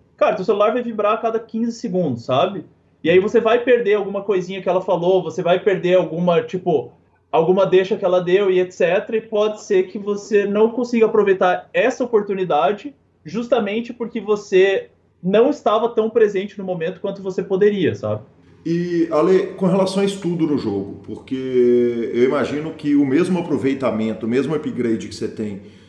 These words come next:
Speaker 2: no seu aproveitamento como jogador, você deve ter no seu aproveitamento como estudante do jogo, e você diz que tem um gosto espe-, é, é, especial por estudar, você gosta muito de estudar, além de grindar, né?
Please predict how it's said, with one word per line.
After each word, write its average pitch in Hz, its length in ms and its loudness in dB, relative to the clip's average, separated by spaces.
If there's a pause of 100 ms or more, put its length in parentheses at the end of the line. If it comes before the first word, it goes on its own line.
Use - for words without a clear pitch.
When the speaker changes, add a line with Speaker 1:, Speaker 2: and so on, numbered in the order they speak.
(140)
Speaker 2:
no 120 120 -4
seu 131 200 -2
aproveitamento 120 640 -2
como 120 160 -8
jogador, 113 460 -2
você 170 160 -6
deve 139 320 0
ter 135 580 -4
no 135 180 -2
seu 147 260 -2
aproveitamento 143 720 -4
como 160 160 -6
estudante 139 560 -6
do 127 140 -4
jogo, 143 500 -2
e 139 60 2
você 135 320 -2
diz 139 320 -8
que 135 100 -6
tem 135 300 -4
um 123 260 -4 (120)
gosto 131 320 2
espe-, - 500 -2
é, 113 360 0
é, - 40 -4
especial 127 560 0
por 113 140 -2
estudar, 104 480 -8
você - 140 -8
gosta 123 480 -2
muito 123 380 -4
de - 80 -6
estudar, 117 480 -4
além 123 240 0
de 120 100 -4
grindar, 104 440 -2
né? 107 140 -10